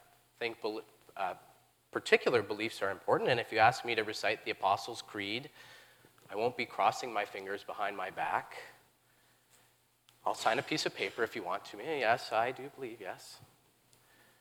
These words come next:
But over a time, I've discovered that it's more than that. And it's better than that too. This morning from the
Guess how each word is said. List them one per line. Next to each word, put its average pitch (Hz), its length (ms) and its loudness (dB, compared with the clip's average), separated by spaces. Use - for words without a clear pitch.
But 123 80 0
over 175 220 10
a 165 40 10
time, 147 460 4
I've 131 320 4
discovered 143 460 0
that 127 140 4
it's - 300 0
more 156 320 10
than 101 280 -2
that. - 440 -4
And 113 120 -6
it's 117 100 -8
better 117 480 0
than 98 160 -6
that 95 320 -2
too. 110 260 -4
This 156 200 0
morning 151 300 8
from 151 200 -2
the 127 160 0